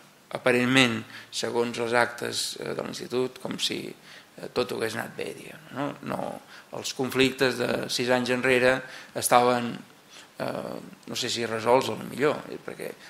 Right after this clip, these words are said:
clar, com que no, no, no he, no he sapigut exactament ben bé, eh, les raons, evidentment, el context sí, eh, el seu compromís amb la dictadura,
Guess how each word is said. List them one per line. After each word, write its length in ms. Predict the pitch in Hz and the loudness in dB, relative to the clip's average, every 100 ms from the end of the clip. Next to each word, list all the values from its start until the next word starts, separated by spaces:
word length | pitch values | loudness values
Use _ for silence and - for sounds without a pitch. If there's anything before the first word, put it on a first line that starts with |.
| - | -4
clar, 140 | 120 | -2
com 140 | 120 | -2
que 80 | 117 | -2
no, 180 | 123 117 - - - - | -2 -2 -8 -20 -14 -8
no, 160 | 131 - | -6 -4
no 100 | 131 | -4
he, 80 | 117 - - | -2 -4 -4
no 100 | 131 | -6
he 40 | |
sapigut 760 | 123 135 131 123 123 123 - - | -2 -2 0 0 0 -2 -16 -10
exactament 640 | 117 127 120 127 120 117 | 0 0 2 0 -2 -4
ben 140 | 113 - | -6 -2
bé, 180 | 113 113 | -2 -2
eh, 640 | - - - - - - - | -8 -18 -16 -10 -8 -8 -6
les 140 | 120 117 | -2 2
raons, 380 | 123 147 131 131 | 4 6 4 0
evidentment, 600 | 113 110 113 123 117 107 - - - | -2 -4 -2 -2 -2 -6 -16 -10 -6
el 60 | 117 | 0
context 480 | 143 131 131 127 - | 2 6 4 4 0
sí, 80 | 120 117 | -2 -2
eh, 160 | 123 | -4
el 120 | 127 - | -6 -6
seu 160 | - - | -8 -8
compromís 540 | - - 113 117 113 - - - - | -12 -10 -6 -6 -6 -8 -12 -16 -8
amb 140 | 120 | -4
la 60 | 117 | -4
dictadura, 800 | 113 127 123 156 151 143 143 | -4 0 2 4 6 6 4